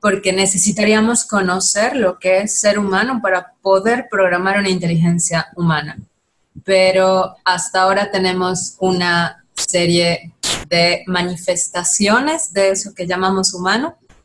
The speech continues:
e incluso llamamos inhumano a ciertas cualidades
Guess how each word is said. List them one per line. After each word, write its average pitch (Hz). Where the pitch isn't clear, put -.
e 208
incluso 233
llamamos 208
inhumano 220
a 190
ciertas 214
cualidades 190